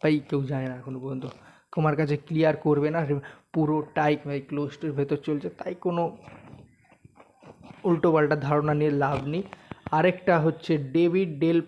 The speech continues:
পো-, আহ, পোজো, ডেভিড ডেল পোজোর সাথে কিন্তু কথাবার্তা চলছে অনেক দিন আগে থেকে, মধ্যিখানে কিন্তু কথাবার্তা একটা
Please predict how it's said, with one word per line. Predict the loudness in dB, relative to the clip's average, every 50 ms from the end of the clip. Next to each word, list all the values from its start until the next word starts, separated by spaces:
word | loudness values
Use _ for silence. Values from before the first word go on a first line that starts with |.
| -2
পো-, | 0 2 4 4 4
আহ, | 2 -2 -14 _ _ 0 2 4 6 6 4 2
পোজো, | 4 4 6 6 6 6 4 4 2 0 -8 -20 -20 -20 -20 _ 2 4
ডেভিড | 4 6 6 6 6 4
ডেল | 4 4
পোজোর | 4 4 4 6 6 4
সাথে | 2 2 0 2 2 0
কিন্তু | 0 0 0 0 0 2 0 -2 0
কথাবার্তা | 0 0 0 2 2 2 2 2 2 2 2 0 0
চলছে | 2 2 0 0 0 0 0 0
অনেক | 2 2 2 0 -2 -2 0
দিন | 0 2 4
আগে | 4 2 2 0
থেকে, | 0 -2 0 0 0
মধ্যিখানে | 2 2 2 0 0 0 0 0 0 0 0
কিন্তু | 0 -2 -2 -2
কথাবার্তা | -2 -2 -2 0 0 -2 -2 -2 -2 -2 -2 -2
একটা | -2 -4 -10 -14